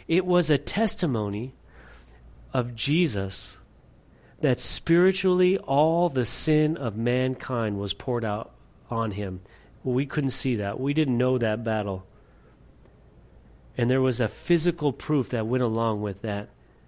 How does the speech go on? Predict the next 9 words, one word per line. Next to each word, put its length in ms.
spiritual 1080
sanctification. 1120
The 80
righteousness 800
of 200
God 420
in 240
one 320
man, 320